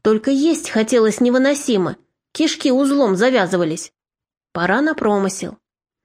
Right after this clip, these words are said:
Он потянулся было к ящику с гримом, но что-то его остановило. Хватит. Сегодня он будет самим собой. Выбрался из норки,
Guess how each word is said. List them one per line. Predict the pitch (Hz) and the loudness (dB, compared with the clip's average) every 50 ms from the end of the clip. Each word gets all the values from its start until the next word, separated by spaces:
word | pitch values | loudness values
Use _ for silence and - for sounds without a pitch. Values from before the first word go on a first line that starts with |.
| _ _ _ _ - | _ _ _ _ -4
Он | 294 330 339 311 | -2 -2 0 0
потянулся | 302 269 262 269 269 294 330 339 330 - 311 | -2 -2 0 0 0 2 0 0 0 0 0
было | 254 294 302 302 | 2 2 2 2
к | 302 - | 0 0
ящику | 277 320 330 311 - 330 320 330 330 | 0 0 0 0 -2 -2 -2 0 0
с | 302 | 2
гримом, | 262 240 240 220 190 175 160 117 - - _ _ _ _ _ _ _ | 2 2 2 2 2 0 0 -2 -6 -10 _ _ _ _ _ _ _
но | - 196 214 220 | -4 -2 -2 -2
что-то | - - - 370 359 359 320 | -4 -2 -2 -2 0 0 0
его | 311 302 320 330 | 2 2 2 0
остановило. | 311 320 311 - 330 330 330 311 247 196 160 147 - - _ _ _ _ _ _ _ _ _ _ _ _ | 0 -2 -2 0 0 2 2 2 0 0 -2 -2 -6 -10 _ _ _ _ _ _ _ _ _ _ _ _
Хватит. | - - 208 196 196 170 151 - - - - _ _ _ _ _ _ _ _ | -10 -6 -2 0 0 0 -2 -4 -10 -16 -18 _ _ _ _ _ _ _ _
Сегодня | _ - - - 202 226 320 359 320 311 330 320 | _ -8 -2 -2 0 2 2 2 2 2 2 2
он | 320 285 | 2 2
будет | 269 320 269 311 302 311 | 2 2 2 0 -2 -2
самим | - - 226 208 220 247 254 247 | -2 -2 0 0 2 2 0 0
собой. | 247 - 277 254 226 196 175 160 - - _ _ _ _ _ _ _ _ _ _ _ _ _ _ _ _ _ | 0 0 0 0 0 0 0 -2 -4 -8 _ _ _ _ _ _ _ _ _ _ _ _ _ _ _ _ _
Выбрался | - 190 220 233 190 202 202 185 185 - 208 | -2 0 0 2 2 2 0 -2 -2 -2 0
из | 196 180 175 185 | 0 0 2 0
норки, | 214 269 311 311 311 - 302 285 285 | 0 0 0 -2 -2 -4 -6 -6 -6